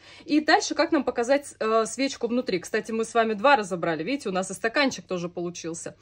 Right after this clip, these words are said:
И чтобы нарисовать свечку,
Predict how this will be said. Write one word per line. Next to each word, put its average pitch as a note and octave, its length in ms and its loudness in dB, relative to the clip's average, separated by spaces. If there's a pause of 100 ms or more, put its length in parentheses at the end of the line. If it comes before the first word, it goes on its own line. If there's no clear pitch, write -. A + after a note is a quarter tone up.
(260)
И A#3+ 80 -4
чтобы D4 280 2
нарисовать B3 680 2 (220)
свечку, B3 600 -4